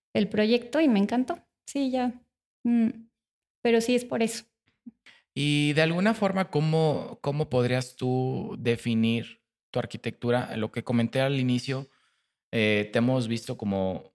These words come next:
Speaker 2: muy... Eh, actual o en tendencia, por llamarlo de una forma. Eh,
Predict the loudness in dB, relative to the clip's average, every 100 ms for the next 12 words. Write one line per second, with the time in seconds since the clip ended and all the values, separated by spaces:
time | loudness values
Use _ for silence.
0 | _ -4 0 0 0 0 0 0 -2 -6
1 | -14 _ _ _ _ -12 -8 -6 -6 -6
2 | -6 -8 -12 _ _ -6 -6 -6 0 2
3 | 4 2 -2 -4 -4 -4 -4 -4 -4 0
4 | 2 0 -2 -2 -2 -6 -10 -6 -4 -4
5 | -4 -6 -8 -8 -8 -8 -4 -4 -4 -6
6 | -10 _ _ _ _ _ -4 0 4 4
7 | 4 2 0 -4 -10